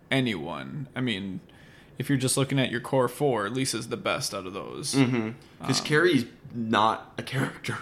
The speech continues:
Speaker 2: <laughs>
Speaker 1: She's, she does literally nothing.
Speaker 2: Grady does nothing right.
Speaker 1: The best thing that he does, basically, is keep Jesse calm.
Speaker 2: Yep.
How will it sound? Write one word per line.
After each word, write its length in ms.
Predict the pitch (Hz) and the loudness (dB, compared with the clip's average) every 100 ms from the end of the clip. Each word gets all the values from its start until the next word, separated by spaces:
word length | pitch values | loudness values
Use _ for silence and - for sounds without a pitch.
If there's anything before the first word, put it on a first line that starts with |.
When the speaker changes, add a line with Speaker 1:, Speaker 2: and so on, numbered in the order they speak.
| 147 | 4
Speaker 2:
<laughs> 100 | 139 | 6
Speaker 1:
She's, 420 | 156 165 131 139 | 8 6 6 4
she 140 | 202 | 6
does 240 | 147 131 - - - - - - | 6 6 2 -6 -20 -20 -20 -10
literally 1080 | 135 123 104 127 135 156 208 139 156 131 117 | -6 -4 -4 -4 -2 4 4 4 2 4 4
nothing. 640 | 120 113 101 73 71 120 131 - - | 2 0 -2 -8 -4 -4 -4 -10 -8
Speaker 2:
Grady 460 | 117 131 170 214 196 | 4 6 8 4 4
does 180 | 139 120 | 4 6
nothing 520 | 127 131 123 196 143 | 6 6 6 4 2
right. 280 | 95 87 - 135 | 4 0 -2 -2
Speaker 1:
The 80 | 143 | 0
best 260 | 139 170 170 | 4 6 6
thing 120 | 170 | 6
that 180 | 147 131 | 6 6
he 140 | 131 | 4
does, 300 | 127 123 123 | 4 6 4
basically, 420 | 131 135 - 139 123 | 4 0 2 2 2
is 180 | 120 | 0
keep 300 | - - 127 | -4 -2 -2
Jesse 300 | - 113 - | 0 -2 -2
calm. 380 | 104 101 87 101 113 | -2 -2 -2 -2 0
Speaker 2:
Yep. 180 | 90 | -2